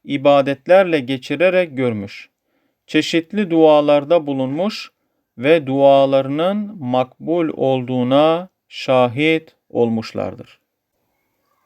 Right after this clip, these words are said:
Allahu Teala güneşin batımından fecre kadar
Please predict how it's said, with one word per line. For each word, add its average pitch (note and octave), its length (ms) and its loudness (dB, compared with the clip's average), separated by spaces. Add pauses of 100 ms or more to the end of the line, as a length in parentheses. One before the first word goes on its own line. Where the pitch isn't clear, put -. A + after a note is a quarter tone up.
(240)
Allahu E3+ 640 2
Teala D#3+ 880 2 (540)
güneşin E3 800 0
batımından D#3+ 800 2
fecre D#3 520 0
kadar C3 480 0